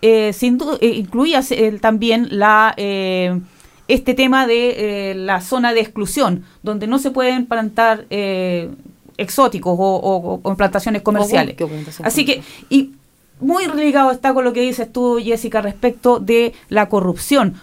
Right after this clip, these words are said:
Speaker 1: porque estamos hablando del Senado de la República, del año dos mil trece que se viene diciendo eso. El año dos mil diecisiete,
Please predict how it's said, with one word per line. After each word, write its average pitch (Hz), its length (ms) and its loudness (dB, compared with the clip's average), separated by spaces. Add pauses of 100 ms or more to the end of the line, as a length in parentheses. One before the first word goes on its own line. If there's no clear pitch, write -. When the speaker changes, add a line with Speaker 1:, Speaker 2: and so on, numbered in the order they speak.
(120)
Speaker 1:
porque 254 420 0
estamos 302 420 2
hablando 247 400 2
del 254 140 2
Senado 254 340 2
de 311 60 0
la 320 80 2
República, 262 600 0 (220)
del 226 160 2
año 277 200 6
dos 269 100 6
mil 240 180 2
trece 320 240 -2
que 320 100 -4
se 320 100 -4
viene 311 200 0
diciendo 302 440 0
eso. 277 280 -4 (220)
El 240 160 2
año 294 200 6
dos 311 100 0
mil 277 180 4
diecisiete, 294 640 -4